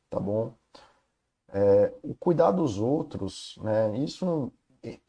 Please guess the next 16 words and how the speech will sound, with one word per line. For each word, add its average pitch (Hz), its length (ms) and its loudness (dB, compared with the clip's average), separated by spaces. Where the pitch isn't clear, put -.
é 143 100 2
um 185 80 2
trabalho. 143 540 4
No 113 80 -2
final 143 280 0
do 143 120 -2
dia, 131 260 2
acaba 170 380 0
se - 120 -10
tornando 107 460 0
a - 20 4
coisa 101 280 -4
de 101 60 -4
um 104 120 -6
trabalho, 120 640 0
basicamente, 139 1080 -2